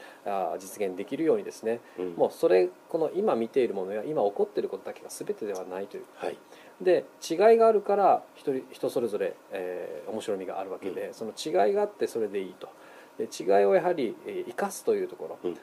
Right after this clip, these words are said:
Speaker 2: それが世の中、環境、社会、そして、えー、今私たちが関わっている場面でいうと、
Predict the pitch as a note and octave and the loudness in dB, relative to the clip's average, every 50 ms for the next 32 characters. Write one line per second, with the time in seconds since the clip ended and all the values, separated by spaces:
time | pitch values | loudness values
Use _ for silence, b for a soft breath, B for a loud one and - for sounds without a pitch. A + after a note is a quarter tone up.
0 | - - - - C#3+ G#3 G#3+ G3 F3+ - - - - - B2+ B2 A#2+ A2+ G#2 - | -16 -8 -2 0 2 4 4 4 2 2 -2 -8 -6 -4 -2 0 0 0 -2 -4
1 | F#2+ - - G#2 G2 F#2 E2+ - F#2+ - - - G#2 - - F#2+ F2 D#2+ - - | -6 -6 -4 -6 -6 -6 -6 -6 -6 -6 -4 -6 -10 -8 -6 -6 -6 -6 -8 -12
2 | - C3+ - - - - F#3 F3 E3 B B B B B - G#2 G2+ G#2+ A2 G#2+ | -12 -12 -12 -4 2 4 4 4 4 B B B B B -2 0 0 0 2 2
3 | G2 F#2+ - A2+ - A2+ - G2+ F2 - - G#2+ - A2 G#2 G2 - - - - | 0 0 0 -2 -6 -6 -6 -6 -8 -8 -8 -8 -4 -2 -2 -2 -2 -6 -6 -6
4 | F#2+ - C3+ C3+ A2 G#2+ A#2 A#2+ A2+ A2+ - - F3+ - F#3 C3 - | -4 -4 0 0 2 2 2 0 -2 -2 -4 -6 -2 0 2 2 2